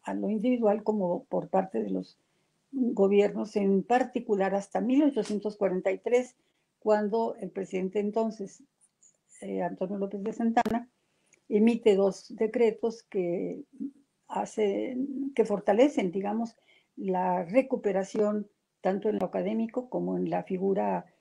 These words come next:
financiera de sostener la Academia de San Carlos. Esto hace que, eh, Juan Cordero se haya formado contra viento y marea, digamos, en lo que estaba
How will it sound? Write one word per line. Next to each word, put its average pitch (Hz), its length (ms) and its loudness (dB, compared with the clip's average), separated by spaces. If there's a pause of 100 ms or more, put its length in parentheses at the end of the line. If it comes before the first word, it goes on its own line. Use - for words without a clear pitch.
(140)
financiera 202 640 2
de 180 100 -2
sostener 196 580 -4
la 196 100 -6
Academia 170 380 -4
de 175 100 -6
San 190 240 -6
Carlos. - 500 -6 (1000)
Esto 214 580 6
hace 214 360 0
que, 220 520 2
eh, 202 380 -6 (140)
Juan 196 260 -2
Cordero 220 640 0
se - 160 -6
haya 220 180 2
formado 214 680 -2 (300)
contra 180 340 -4
viento 220 280 2
y 214 60 0
marea, 208 340 2
digamos, 214 520 -6 (380)
en 196 220 -2
lo 185 200 -2
que - 100 -10
estaba 214 640 -4